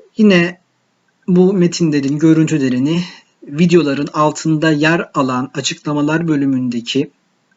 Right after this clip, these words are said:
kısımda, e, bu belge görüntülerini Twitter, Instagram ve Facebook sayfalarımda paylaşıyorum.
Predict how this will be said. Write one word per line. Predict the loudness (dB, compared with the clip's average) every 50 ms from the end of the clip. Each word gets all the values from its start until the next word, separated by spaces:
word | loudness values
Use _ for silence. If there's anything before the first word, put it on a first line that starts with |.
| _ _
kısımda, | -6 -4 -2 0 0 0 0 0 0 -2 -2 -2 -4 -8 _ -20 -20 -20 -20 -20 -20 _ _ _ _ _ -10
e, | -8 -8 -8 -8 -8 -10 -12 -12 -12 -12 -12 -12 -14 -8 _
bu | 2 4 4 4 2 -4 -6 _
belge | -2 0 0 0 0 0
görüntülerini | 0 0 0 0 -2 -2 -4 -6 -4 -4 -2 -2 -2 -2 -4 -6 -8
Twitter, | -4 -4 -2 -2 -2 -6 -6 -6
Instagram | -4 -4 -6 -6 -4 -4 -4 -2 -2 -4 -4 -4
ve | -4 -6
Facebook | -4 -4 -4 -4 -4 -10 -14 -14
sayfalarımda | -10 -8 -8 -8 -8 -8 -10 -10 -10 -12 -16 -18 _ -10
paylaşıyorum. | -8 -6 -6 -6 -6 -6 -2 -2 -2 -2 -2 -4 -6